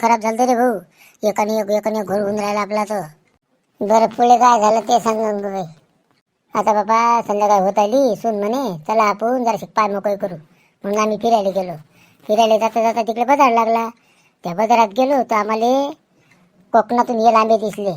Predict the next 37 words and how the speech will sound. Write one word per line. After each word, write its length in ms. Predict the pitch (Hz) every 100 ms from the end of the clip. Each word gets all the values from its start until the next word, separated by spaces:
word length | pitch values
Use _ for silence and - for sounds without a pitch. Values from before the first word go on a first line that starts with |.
| 151 _ _
सून 140 | 220
म्हणे, 160 | 220 220
"हे 120 | 208
आंबे 180 | 208 214
भले 200 | 202 240
मस्त 300 | 240 214 -
असतात, 240 | 190 185
हे 80 | 185
घेऊ 180 | 185 226
का 140 | 262
मी?" 140 | 262 320 - _ _ _ _ -
लय 100 | 247
दिवस 160 | 247
झाले 160 | 208 208
आंबे 200 | 196 185
नाही 120 | 180 156
खाल्ले. 240 | 170 170 165
म्हटलं, 440 | 156 - 240 262
"घे 180 | 262 440
बाई," 220 | 403 381 370 _ _
पण 120 | 180
मी 220 | 165 208
काही 160 | 233 240
आंबे 180 | 226 247
खात 240 | 277 277
ना, 120 | 277
म्हणजे 320 | 196 190 208 208 - _ _ _ 202
मी 140 | 226
काही 140 | 254 233
आंबे 120 | 339
खाणार 300 | 330 359 330
नाही. 200 | 285 277 - _ _ _ _ _ _ _ _ _
सून 220 | 247 233
म्हणे 260 | 233 247 349 262 147 _ _ _ _ _ _
की, 100 | 214
"हे 100 | 196
आंबे 340 | 226 233 269